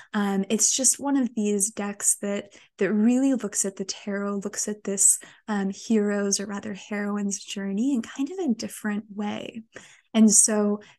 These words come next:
the name for the traditional devil card in this deck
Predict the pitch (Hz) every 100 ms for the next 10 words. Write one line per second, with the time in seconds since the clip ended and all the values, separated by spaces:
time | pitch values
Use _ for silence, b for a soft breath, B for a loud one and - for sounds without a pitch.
0 | - 220 220 226 247 277 320 330 - 208
1 | 196 - 220 214 214 - 214 202 202 _
2 | 196 196 214 233 233 - 240 240 240 -
3 | 233 240 - - 226 240 -